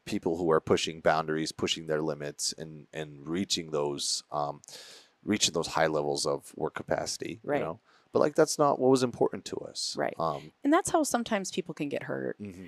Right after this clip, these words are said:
Speaker 1: big
Speaker 2: You
Speaker 1: time.
Speaker 2: know, that's how I think CrossFit, unfortunately, gets a bad rap.
Speaker 1: Sure.
Speaker 2: Because you have that intensity.
Speaker 1: Mm-hmm.
Speaker 2: So, you know, you hear about people puking.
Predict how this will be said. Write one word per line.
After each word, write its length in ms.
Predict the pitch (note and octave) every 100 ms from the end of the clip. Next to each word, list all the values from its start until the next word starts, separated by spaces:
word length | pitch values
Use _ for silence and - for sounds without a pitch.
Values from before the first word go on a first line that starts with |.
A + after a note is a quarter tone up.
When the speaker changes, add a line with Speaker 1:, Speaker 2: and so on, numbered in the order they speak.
| -
Speaker 1:
big 100 | -
Speaker 2:
You 60 |
Speaker 1:
time. 60 | F3+
Speaker 2:
know, 160 | E3+ E3
that's 220 | F#3+ -
how 100 | G#3+
I 100 | G3
think 240 | F#3 F3
CrossFit, 580 | - F3 D#3+ D#3+ - D#3+ -
unfortunately, 680 | F3+ G#3 F#3+ D#3+ C#3 C#3 C#3
gets 220 | D3+ -
a 20 |
bad 180 | D3 B2
rap. 240 | A#2 -
Speaker 1:
Sure. 280 | - - D2 -
Speaker 2:
Because 260 | F3+ F3+ F3+
you 60 |
have 200 | F3+ G3
that 220 | G#3 G3 -
intensity. 720 | F3+ F3+ E3 - - C#3 G3+ -
Speaker 1:
Mm-hmm. 100 | E3
Speaker 2:
So, 420 | D#3 F3+ E3 D#3+
you 160 | D#3+ D#3+
know, 220 | D#3 D#3
you 160 | D#3
hear 240 | D#3+ E3 D#3
about 260 | D3+ D3
people 540 | - D3+ D3+ D3+ D3+ - -
puking. 460 | - - - -